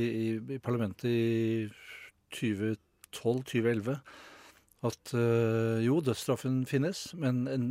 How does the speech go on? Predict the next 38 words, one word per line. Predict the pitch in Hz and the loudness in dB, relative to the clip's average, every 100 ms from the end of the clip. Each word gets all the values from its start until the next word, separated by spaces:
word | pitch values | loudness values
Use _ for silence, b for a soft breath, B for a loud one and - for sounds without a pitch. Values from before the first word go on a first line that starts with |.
| 151 | 0
enhver | 131 113 110 | 2 4 4
som | - 131 | 2 0
dømmes | 127 107 104 - | 0 0 -4 -4
til | 123 | -2
døden, | 113 107 139 143 | 0 0 -2 -2
vil | 120 | 0
jeg | 107 110 | 0 0
personlig | - 113 110 98 110 | -4 -4 -4 -2 -4
sørge | 110 120 104 | -2 -4 -4
for | - 117 | -6 -6
blir, | 104 107 110 | -2 -2 0
eh, | 110 110 107 104 117 131 143 139 | 0 0 0 -2 -6 -8 -8 -6
gitt | 123 139 | -6 2
nåde. | 120 135 208 _ B B B B B B | 2 2 -4 _ B B B B B B
Ehm, | 135 131 120 120 117 113 117 123 | 4 6 6 4 2 0 -2 -4
at | - 156 117 | -6 -6 0
han | 123 | 2
mente | 113 117 | 2 0
at | 107 | 0
det | 113 | 2
var | 113 | 4
ikke | 113 120 - - 117 | 2 -4 -10 -4 -4
et | - - 120 113 | -4 -6 -2 0
rettssamfunn | 107 - - 113 - 127 | -2 -4 -2 -2 0 2
verdig | 120 107 117 147 | 2 2 0 0
å | 135 | 0
dømme | 120 113 | -2 -2
folk | 117 107 | -4 -6
til | 113 | -2
døden | 113 131 | -2 -2
og | |
ta | 127 117 | 0 -2
et | 123 | 0
menneske-, | 113 - 135 | -4 -4 -8
stat | - 113 120 - | 4 6 6 0
skal | - 113 | -4 -2
ikke | 110 120 | -4 -4
ta, | 113 107 | -4 -4